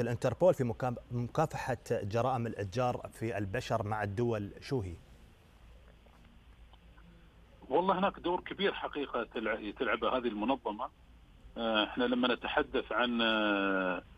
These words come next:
Speaker 2: يعني سب-، مثل ما سبق أن ذكرت عن، آه، أيضًا، آه، آه، الاستغلالات والأنشطة الإجرامية هذه القسرية، وفيها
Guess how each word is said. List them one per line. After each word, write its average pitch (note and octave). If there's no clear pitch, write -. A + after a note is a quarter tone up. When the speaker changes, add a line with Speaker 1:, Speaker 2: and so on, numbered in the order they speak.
Speaker 2:
يعني G#2+
سب-، B2+
مثل B2
ما B2+
سبق A#2
أن A2+
ذكرت G#2+
عن، G#2+
آه، F#2+
أيضًا، A#2+
آه، F#2
آه، G#2
الاستغلالات A#2
والأنشطة A#2
الإجرامية A#2
هذه A2+
القسرية، A2
وفيها F3+